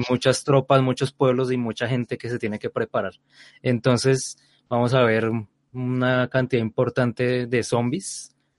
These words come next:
o acá como lo llaman, pues, los, los caminantes, o bueno. Entonces, los, o los espectros. Vamos a ver, eh, unir fuerzas entre Cersei y, pues, las personas del norte, los sobrevivientes.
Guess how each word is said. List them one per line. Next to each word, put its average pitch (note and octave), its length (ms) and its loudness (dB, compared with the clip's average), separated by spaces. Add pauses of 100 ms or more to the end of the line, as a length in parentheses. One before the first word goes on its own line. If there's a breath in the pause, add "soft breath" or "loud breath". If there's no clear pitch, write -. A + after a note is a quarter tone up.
(220)
o A2 220 -2
acá G#2 260 -2
como A2+ 260 -8
lo A2+ 120 -2
llaman, G#2 340 -6
pues, A2 160 -6
los, G#2 240 -10
los G#2+ 160 -8
caminantes, G#2+ 840 -2
o G2 320 0
bueno. F#2 180 -4 (500 soft breath)
Entonces, B2+ 460 4
los, A#2+ 180 6
o C3+ 100 6
los A2+ 140 4
espectros. A2+ 540 0 (520 loud breath)
Vamos B2+ 320 2
a C#3+ 100 8
ver, A#2+ 380 6
eh, C3 600 6 (100)
unir C#3 340 6
fuerzas C#3+ 720 2 (580)
entre A#2 580 -2
Cersei B2 800 -2
y, G#2+ 460 -6
pues, G#2 240 -8
las G#2 200 -6
personas G#2+ 440 -6
del A#2 160 0
norte, A2 240 -2
los B2 120 -2
sobrevivientes. A#2 880 0